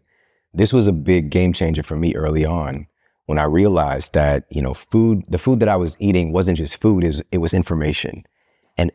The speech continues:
every single bite of food that I was eating, and this is something that I've been studying now for over ten years, I lo-, absolutely love this, is something called nutrigenomics. And it's a study looking at how every single molecule of food that you eat impacts your genetic expression.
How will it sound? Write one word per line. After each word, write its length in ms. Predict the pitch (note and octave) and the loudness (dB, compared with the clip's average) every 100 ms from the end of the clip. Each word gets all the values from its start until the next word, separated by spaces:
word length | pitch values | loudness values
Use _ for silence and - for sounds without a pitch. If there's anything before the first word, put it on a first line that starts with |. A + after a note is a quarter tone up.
| - | -2
every 240 | A2 B2 | 2 2
single 320 | C3 A#2+ G2+ | 2 2 2
bite 360 | F2+ C#2+ F2 E2 | 0 0 -2 -2
of 140 | - | -6
food 240 | - A2+ G2+ | -2 0 2
that 100 | E2 | 2
I 100 | D#2 | 0
was 140 | C#2+ | 0
eating, 280 | D#2 D2 D2 | -2 -2 -2
and 120 | D#2+ | 2
this 100 | G#2 | 2
is 80 | G#2+ | 2
something 240 | - F2+ | 0 2
that 100 | F#2 | 2
I've 100 | E2 | 0
been 80 | D2+ | -2
studying 340 | - F2 E2 E2 | -2 0 0 0
now 160 | D2 | -4
for 160 | C#2+ D#2 | -4 -4
over 160 | D2 | -4
ten 220 | C#2+ E2+ D#2+ | -2 0 2
years, 200 | D#2+ C#2 | 2 0
I 120 | - | -4
lo-, 260 | D2 C#2 - _ _ _ _ _ _ - | -4 -6 -8 _ _ _ _ _ _ -2
absolutely 420 | F2 E2+ F2+ E2 | 0 0 0 0
love 340 | D2 D#2+ D2+ C#2+ | 2 2 0 -2
this, 360 | C#2 C#2+ - - | -4 -2 -6 -2
is 240 | D#2+ D#2 | 0 0
something 240 | - E2+ E2+ | 0 -2 -2
called 200 | D#2 D#2 | -4 -2
nutrigenomics. 1000 | E2 D#2+ D#2+ D2 D#2 E2 C#2 - - - _ _ _ _ _ - | -2 0 0 0 0 -2 -4 -8 -10 -12 _ _ _ _ _ -8
And 100 | E2+ | -4
it's 140 | E2+ | -2
a 40 | G#2 | -2
study 440 | - G#2+ G2+ A2 | -2 0 2 4
looking 320 | G2+ F2 F#2+ | 2 0 0
at 140 | E2+ D#2+ | -2 -2
how 240 | - E2+ - | -6 -8 -6
every 320 | - G#2 G#2+ | -4 0 2
single 440 | A2+ - G2+ F#2 F2+ | 2 2 2 2 0
molecule 520 | E2+ F2 F#2 - F2 | 0 -2 -2 0 -2
of 60 | D#2+ | 0
food 220 | B2 C3+ | 0 0
that 180 | F2+ - | 0 -2
you 60 | |
eat 260 | B1+ D2+ - - | -2 -2 -2 -2
impacts 340 | F#2 - D#2 | 0 0 -2
your 100 | E2 | -2
genetic 380 | D#2 D#2+ C#2+ D2 | 0 0 -2 -4
expression. 480 | - - F2+ - | -6 -6 -4 -4